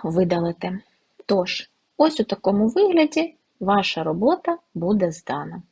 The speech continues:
Після цього, е, фотографії робіт будуть відображені у мене, і я зможу перевірити і прокоментувати ваші роботи.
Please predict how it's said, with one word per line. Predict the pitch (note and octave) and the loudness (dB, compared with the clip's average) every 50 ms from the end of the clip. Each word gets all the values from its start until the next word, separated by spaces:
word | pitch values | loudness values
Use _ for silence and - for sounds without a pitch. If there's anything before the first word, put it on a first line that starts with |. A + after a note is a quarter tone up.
| _ _ _ _ _ _ _ _ _ _ _ _ _ _ _ _ _ _ _ | _ _ _ _ _ _ _ _ _ _ _ _ _ _ _ _ _ _ _
Після | - B3+ A#3 - A#3 A#3 A#3+ | 2 2 4 4 2 2 0
цього, | - - D#4+ D#4+ E4 E4 D#4 D#4 D#4 D#4 | 0 0 0 2 2 2 0 -2 -6 -6
е, | - _ _ _ _ _ _ - F#3+ F3+ F3 F3 E3+ E3+ E3+ E3+ E3+ E3+ F3+ F#3 - - _ | -10 _ _ _ _ _ _ -8 -6 -4 -4 -4 -4 -4 -4 -4 -4 -4 -6 -6 -8 -10 _
фотографії | - - G3+ G3 - F#3 F3+ F3+ E3+ E3 D#3+ - - - F3 | -4 -2 -2 0 0 -2 0 0 0 0 -2 -2 -4 -4 -2
робіт | F3+ F#3 G#3 - C#4+ D#4+ E4 - _ _ _ _ _ _ | -2 -2 -2 0 -2 -2 -2 -4 _ _ _ _ _ _
будуть | - A3 B3+ B3 A3 G3+ - - | 2 4 4 4 4 0 -2 -4
відображені | F#3+ E3+ E3+ - D3+ D#3+ - C#3+ D#3+ G3+ A#3+ B3 B3 - C4+ C4 C4 C4 C4 - _ _ _ | -4 -2 -2 -2 -2 -2 -2 -4 -2 -2 -2 -4 -4 -4 -4 -2 -2 -4 -6 -8 _ _ _
у | - E3+ | -10 -8
мене, | D#3+ D#3 F3+ A#3+ C#4 C#4+ C#4 | -6 -4 -2 -2 -2 -2 -4
і | C#4 - A3 F3+ | -6 -4 -4 -2
я | F3+ E3+ E3+ | -2 -2 -2
зможу | - - E3+ E3 E3+ D#3+ D3+ | -4 -6 -8 -6 -6 -8 -8
перевірити | - - D#3 - D3+ F3 A3+ B3+ C4+ C4 C4 - B3+ A#3+ | -8 -8 -6 -6 -2 0 2 2 2 2 0 0 0 0
і | C4+ | 0
прокоментувати | C#4 - - - - - F3 D#3+ D3 D3 - D3+ - D#3+ G#3 A3+ - F3 | -2 -2 -4 -4 -4 -6 -10 -10 -10 -12 -14 -12 -8 -8 -8 -6 -6 -8
ваші | E3 D3+ - - - - E3+ | -6 -6 -6 -6 -8 -8 -8
роботи. | D3+ C#3 - _ - - _ - - | -10 -12 -16 _ -20 -20 _ -20 -20